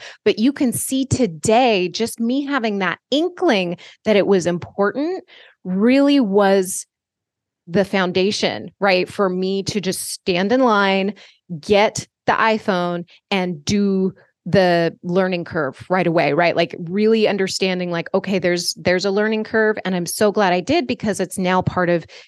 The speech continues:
day-to-day life in my business and probably yours too. So I didn't wanna feel left behind. And the difference between first adopters of new ways of doing things and those who resist are that the new first adopters are willing to learn.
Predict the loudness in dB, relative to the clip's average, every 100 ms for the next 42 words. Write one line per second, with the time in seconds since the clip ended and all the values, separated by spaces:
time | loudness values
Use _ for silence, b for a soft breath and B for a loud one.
0 | -2 2 2 2 2 0 -4 -4 -2 -2
1 | -4 -4 -2 0 2 0 0 -2 -2 -2
2 | -4 0 0 2 2 2 0 -2 -2 -2
3 | -2 -6 b b b b _ 0 0 2
4 | 0 2 2 2 0 2 2 4 2 -2
5 | -6 -4 -6 -8 -12 b b b _ -2
6 | 0 0 2 0 0 -4 -4 -8 -2 -2
7 | 0 -2 -2 -4 -2 0 0 2 2 2
8 | -2 -4 -2 0 2 2 2 4 0 -2
9 | -10 -4 0 2 0 -2 -2 -4 -6 -6
10 | -4 -4 -2 -2 0 -2 2 4 4 4
11 | 2 -4 B B B -2 0 2 0 -2
12 | _ _ _ _ -4 0 0 0 0 -2
13 | -4 -6 -4 -4 -2 -4 -4 -4 -4 -4
14 | -4 -2 -2 -2 -2 -2 -2 -4 -8